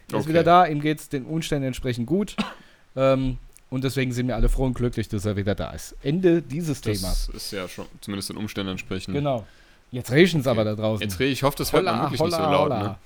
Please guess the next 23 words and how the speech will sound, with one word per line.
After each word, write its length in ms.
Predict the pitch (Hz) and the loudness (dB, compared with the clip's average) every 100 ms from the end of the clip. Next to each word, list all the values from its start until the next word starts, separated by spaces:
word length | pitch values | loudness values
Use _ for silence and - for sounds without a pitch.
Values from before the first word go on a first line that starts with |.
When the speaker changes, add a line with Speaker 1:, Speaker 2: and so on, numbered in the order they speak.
| - - - | -20 -16 -4
Speaker 2:
Aber 220 | 104 120 | 0 0
gut, 220 | 120 101 | 0 0
dann 120 | 110 | 0
habt 160 | 120 - | 0 -2
ihr 80 | 135 | 0
quasi 320 | 135 127 123 | 4 2 2
hier 200 | 127 127 | 0 0
A 80 | - | 2
S 280 | 131 127 - | 0 0 -2
M 120 | 117 | -2
R 320 | 90 120 139 | 4 4 4
mit, 320 | 131 113 110 110 | 0 -4 -6 -4
äh, 720 | 113 110 107 - 107 107 107 | -2 0 -2 -4 -4 -4 -2
äh, 20 | |
Regen 300 | 110 123 123 | -2 -2 -2
und 140 | 113 | -4
Gewitter 260 | 107 113 117 | -4 -2 -4
im 100 | 95 | -4
Hintergrund. 540 | 90 90 - 78 - | -4 -6 -6 -10 -2
Speaker 1:
Ja, 400 | 139 117 156 190 - | 2 2 2 -2 -10
Speaker 2:
<laughs> 140 | - - | -16 -14
Speaker 1:
das 160 | - | -4
stimmt. 220 | 170 131 | -2 -2